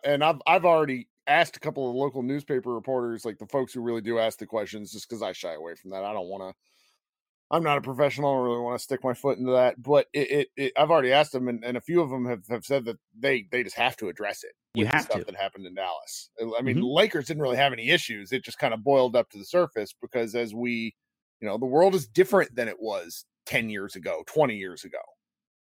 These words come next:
Speaker 2: Yeah, absolutely. And, and, and it was just, it's the kind of thing that, you know, I'm, I'm gonna be frank. I didn't, I didn't,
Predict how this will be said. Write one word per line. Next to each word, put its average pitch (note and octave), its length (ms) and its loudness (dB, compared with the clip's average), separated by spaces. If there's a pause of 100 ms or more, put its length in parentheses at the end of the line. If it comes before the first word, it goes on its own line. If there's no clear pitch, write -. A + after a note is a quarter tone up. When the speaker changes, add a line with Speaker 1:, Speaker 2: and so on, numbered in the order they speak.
Speaker 2:
Yeah, D3 180 4 (960)
absolutely. D3+ 600 4
And, D3+ 160 4
and, F3+ 200 4
and G3 120 6
it A3 40 8
was G#3+ 160 4
just, - 300 0 (560)
it's F#3 180 2
the G#3+ 80 -4
kind A#3 240 4
of A#3 100 0
thing F#3 320 4
that, E3+ 340 4 (600)
you B3+ 80 4
know, A3+ 140 6
I'm, G#3 240 6
I'm F#3 160 4
gonna A3 100 6
be A3 120 2
frank. A3+ 440 2 (100)
I C#3+ 140 6
didn't, G3+ 440 4
I C#3+ 140 4
didn't, G3 400 2